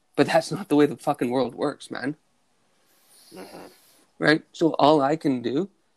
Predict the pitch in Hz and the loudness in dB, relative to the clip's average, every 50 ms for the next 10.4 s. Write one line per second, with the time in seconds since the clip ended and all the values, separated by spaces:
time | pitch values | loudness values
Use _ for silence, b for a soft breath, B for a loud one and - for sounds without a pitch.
0 | _ - - 143 131 131 135 127 - - - - - 131 143 - _ _ - 147 | _ -2 0 0 2 2 -2 -4 -4 -12 -12 -4 -2 -4 -4 -4 _ _ -4 -4
1 | 135 - - - 131 135 135 123 117 - - - - 127 123 117 - - - 120 | -4 -4 -6 -10 -8 -6 -6 -8 -8 -6 -8 -4 0 0 -2 -2 -2 -4 -2 -2
2 | 127 131 127 - - - - - - - - _ _ _ _ _ _ _ _ B | -2 -2 -2 -8 -10 -6 -6 -6 -8 -8 -18 _ _ _ _ _ _ _ _ B
3 | B B B B B B _ _ _ _ _ _ _ _ _ _ _ _ _ _ | B B B B B B _ _ _ _ _ _ _ _ _ _ _ _ _ _
4 | _ _ _ _ _ _ _ _ - 147 135 160 151 143 135 135 - - - _ | _ _ _ _ _ _ _ _ 0 2 4 4 4 4 2 0 -8 -18 -20 _
5 | _ _ _ _ _ _ _ _ _ - - 135 147 175 190 - _ _ _ _ | _ _ _ _ _ _ _ _ _ -8 0 2 2 2 2 -2 _ _ _ _
6 | _ _ _ _ _ _ _ _ _ _ _ _ _ _ _ - - - - _ | _ _ _ _ _ _ _ _ _ _ _ _ _ _ _ -14 -12 -12 -12 _
7 | - - 139 170 170 - 208 170 165 165 - - 160 160 156 156 151 - 165 160 | -4 0 2 2 4 2 0 0 2 0 2 4 4 4 4 2 0 2 2 4
8 | 156 147 147 139 147 160 185 - - - - _ _ _ _ _ _ - _ _ | 4 2 0 0 0 0 -2 -2 -6 -12 -18 _ _ _ _ _ _ -20 _ _
9 | _ _ _ _ _ _ _ _ _ _ _ _ _ _ _ _ _ _ _ _ | _ _ _ _ _ _ _ _ _ _ _ _ _ _ _ _ _ _ _ _
10 | - 208 196 180 196 175 175 | -14 -14 -14 -12 -12 -14 -16